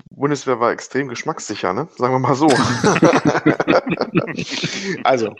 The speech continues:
die Bundeswehr, gegen welche eine Freiwilligenarmee ist, ist natürlich wie jede andere, äh, Organisation, Unternehmung darauf angewiesen, neue, äh, f-, äh, frisches Blut zu rekrutieren.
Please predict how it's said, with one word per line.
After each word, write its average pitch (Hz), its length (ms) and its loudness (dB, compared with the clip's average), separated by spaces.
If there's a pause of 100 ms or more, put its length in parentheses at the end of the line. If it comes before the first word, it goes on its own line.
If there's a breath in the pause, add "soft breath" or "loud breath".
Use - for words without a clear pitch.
(1200)
die 139 60 -4
Bundeswehr, 156 540 2
gegen 120 460 -8
welche 120 200 0
eine 107 100 -2
Freiwilligenarmee 127 720 0
ist, - 240 -6
ist - 220 -10
natürlich 117 440 -6
wie 107 140 -6
jede 107 320 0
andere, 131 420 2 (500 loud breath)
äh, - 40 -8 (160)
Organisation, 123 600 2
Unternehmung 123 440 2
darauf 117 200 2
angewiesen, 110 460 -4
neue, 98 200 0
äh, 92 80 0
f-, - 120 -6 (100)
äh, 87 100 -2
frisches - 280 -6
Blut - 160 -8
zu - 80 -4
rekrutieren. 208 600 -2